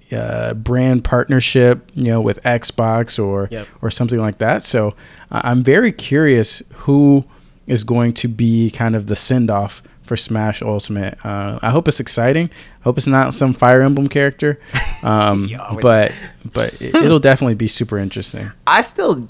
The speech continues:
Speaker 3: I genuinely think, like, I know I said the Pokemon trainer thing, but I think that we're either gonna get a Pokemon or a Zelda character.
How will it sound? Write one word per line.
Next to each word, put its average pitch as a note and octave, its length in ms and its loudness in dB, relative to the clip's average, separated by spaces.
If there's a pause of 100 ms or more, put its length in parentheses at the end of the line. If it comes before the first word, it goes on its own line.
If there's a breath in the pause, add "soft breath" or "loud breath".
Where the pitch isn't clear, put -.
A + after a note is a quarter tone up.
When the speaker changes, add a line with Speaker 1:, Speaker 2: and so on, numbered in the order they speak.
(120)
Speaker 3:
I C#3+ 140 -2
genuinely D3 640 2
think, B2+ 260 -2
like, G#2+ 140 -2
I G#2+ 120 0
know A#2 160 0
I A2 100 2
said A2 180 -4
the G2 60 -4
Pokemon A#2 420 -2
trainer B2 300 -2
thing, C3+ 220 -4
but G#2+ 120 -4
I A2+ 140 0
think D3+ 220 -2
that A2 140 2
we're G#2+ 120 0
either A2 220 -2
gonna G2+ 200 -4
get G2 120 -6
a F#2+ 40 -6
Pokemon G#2 640 -4
or F#2+ 200 -8
a F2+ 40 -8
Zelda F2 300 -12
character. F#2 380 -14